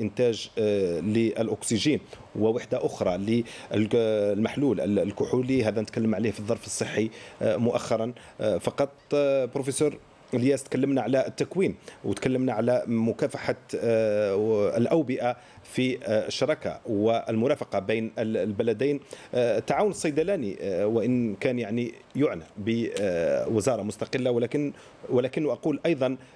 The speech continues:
آه، موجود ومهم فيما يخص تسجيل ال-، ال-، ال-، الأدوية، فيما يخص القوانين السارية أيضا في المجال الصحي بين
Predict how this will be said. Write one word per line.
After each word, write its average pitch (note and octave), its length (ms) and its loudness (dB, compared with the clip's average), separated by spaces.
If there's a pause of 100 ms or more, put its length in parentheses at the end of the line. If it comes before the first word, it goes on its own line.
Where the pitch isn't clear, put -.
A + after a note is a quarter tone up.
آه، A#2+ 140 2
موجود C#3 500 0
ومهم G3 420 2 (340)
فيما B2+ 220 0
يخص - 380 -2
تسجيل B2 640 0
ال-، G#2 160 0
ال-، F#2+ 160 0
ال-، F#2+ 140 0
الأدوية، B2+ 680 0
فيما C3 240 0
يخص - 260 -4
القوانين F3 600 0
السارية C3 460 -2
أيضا A#2+ 240 0 (260)
في - 100 0
المجال A#2+ 340 2
الصحي B2+ 400 -4
بين A#2+ 260 0